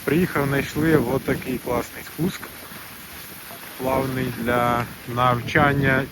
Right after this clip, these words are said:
і різних інших моментів. Швидкість поки що слабенько набирає. Я бачу, що тут, е, тринадцять підйомників є.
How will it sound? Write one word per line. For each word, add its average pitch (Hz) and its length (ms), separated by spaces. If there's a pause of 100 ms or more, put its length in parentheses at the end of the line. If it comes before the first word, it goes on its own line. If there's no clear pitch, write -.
і 117 340 (960)
різних 117 560 (260)
інших 110 260 (120)
моментів. 135 500 (2250)
Швидкість 110 340
поки 110 260
що - 140 (540)
слабенько 117 420
набирає. 120 440 (440)
Я 135 120
бачу, 135 280
що 135 140
тут, 117 260
е, 123 440
тринадцять 131 520
підйомників 165 760
є. 147 340